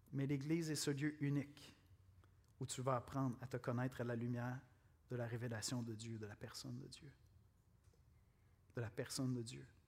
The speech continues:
Et tout ce que t'auras pu, tout ce qu'on aura pu t'enseigner de faux par rapport à toi, tu vas apprendre à le revisiter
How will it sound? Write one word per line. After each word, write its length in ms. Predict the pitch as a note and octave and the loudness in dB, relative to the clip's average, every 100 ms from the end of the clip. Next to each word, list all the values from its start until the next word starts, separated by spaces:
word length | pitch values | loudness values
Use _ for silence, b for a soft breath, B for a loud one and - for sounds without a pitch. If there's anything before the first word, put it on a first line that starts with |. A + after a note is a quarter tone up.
| - b b b b b - | -20 b b b b b -4
Et 40 | |
tout 140 | - | 2
ce 60 | G3 | 6
que 80 | G#3 | 8
t'auras 300 | F3+ E3 E3 | 10 10 10
pu, 160 | E3 | 6
tout 100 | F#3 | -2
ce 80 | F#3+ | 4
qu'on 120 | G3 | 8
aura 220 | E3+ D3+ D3+ | 10 8 6
pu 120 | F3 | 4
t'enseigner 580 | G3 F3+ - D#3 D#3 F3 | 6 6 6 6 6 6
de 120 | D3+ | 4
faux 500 | D3 - F3 A3 A#3+ B B B - | 2 6 8 8 6 B B B -2
par 140 | C3+ | 0
rapport 280 | C3+ D3+ C#3+ | 4 6 6
à 80 | C3+ | 4
toi, 360 | - C#3+ F#3 - B B - | 4 4 4 -2 B B -4
tu 80 | - | 0
vas 80 | |
apprendre 400 | C#3 - D#3+ D#3 | 2 4 6 6
à 80 | C#3 | 6
le 160 | C3+ C3+ | 4 4
revisiter 1080 | C3 B2+ E3 F3+ E3+ C#3+ C#3 - E3 G3 | 2 2 6 6 4 0 0 2 4 2